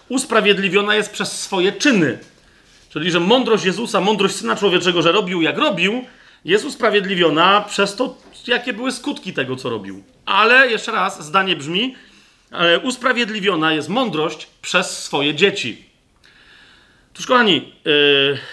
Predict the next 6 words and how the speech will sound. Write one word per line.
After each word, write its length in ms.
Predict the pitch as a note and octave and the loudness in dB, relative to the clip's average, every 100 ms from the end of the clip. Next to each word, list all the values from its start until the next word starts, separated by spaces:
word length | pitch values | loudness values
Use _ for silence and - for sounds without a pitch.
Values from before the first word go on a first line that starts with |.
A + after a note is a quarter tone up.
| - - - _ - | -18 -20 -20 _ -4
Mateusz 480 | F3+ F#3 D#4 E4+ - | -2 0 0 -2 -2
tego 240 | A#3+ G#3 | -4 -2
nie 140 | F#3+ | -2
mówi, 460 | F#3 E3 C3+ C3+ D3+ _ | -2 -2 -4 -6 -8 _
z 120 | B2+ C#3 | -10 0
wyjątkiem 640 | A3+ C#4 C4+ B3 A#3 | 2 2 0 0 0